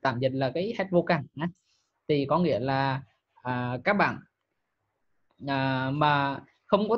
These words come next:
tìm thấy được bất cứ một cái bằng chứng nào, ồ, còn liên quan đến cái, cái, cái, cái het,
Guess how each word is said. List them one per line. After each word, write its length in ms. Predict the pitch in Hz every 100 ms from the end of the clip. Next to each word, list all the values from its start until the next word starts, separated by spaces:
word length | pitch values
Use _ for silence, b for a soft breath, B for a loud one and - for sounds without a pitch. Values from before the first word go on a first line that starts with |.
| 226
tìm 160 | 170 165
thấy 100 | 180
được 120 | 180
bất 140 | 208 -
cứ 140 | 196
một 100 | 196
cái 100 | 208
bằng 200 | 180 165
chứng 200 | 165 202
nào, 320 | 190 156 139 _ _ _ _ _
ồ, 320 | - 135 135
còn 220 | 139 139 139
liên 220 | 160 175
quan 240 | 175 170
đến 260 | 156 156 202
cái, 200 | 202 208
cái, 180 | 208 208
cái, 320 | 208 214 226 -
cái 440 | 208 214 220 220 226 247 _ _
het, 180 | - 208